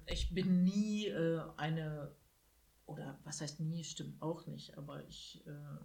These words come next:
mache es jetzt ja wirklich, das Parkhotel leite ich seit fünfundzwanzig Jahren. Äh, am Anfang ist man sicherlich, äh, ungeduldiger, aber, ähm, ich glaube, dass ich die letzten zehn Jahre, äh, ähm, ja, ich glaub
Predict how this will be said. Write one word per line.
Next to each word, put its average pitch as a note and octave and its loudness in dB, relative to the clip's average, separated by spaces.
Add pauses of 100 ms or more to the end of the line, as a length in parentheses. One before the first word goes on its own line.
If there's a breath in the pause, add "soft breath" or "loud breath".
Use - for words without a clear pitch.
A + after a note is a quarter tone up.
(140)
mache D3 -4
es - -6
jetzt D#3 -8
ja D3+ -4
wirklich, D3+ -8
das - -4
Parkhotel D#3 -6
leite D3 -8
ich - -10
seit D#3 -4
fünfundzwanzig D3+ -10
Jahren. F3+ -6 (400 loud breath)
Äh, D3+ -4 (140)
am C#3 -6
Anfang D#3+ -2
ist D#3+ -8
man D#3 -2
sicherlich, D#3 -6
äh, C#3+ -6 (180)
ungeduldiger, G3 -2
aber, D3+ -6
ähm, D3+ -10
ich - -16
glaube, D3 -4
dass D#3 -6
ich - -12
die D3 -8
letzten D3+ -8
zehn D3 -8
Jahre, D3 -8 (840 loud breath)
äh, - -10
ähm, C#3+ -6 (1400)
ja, - -18
ich - -14
glaub D#3 -6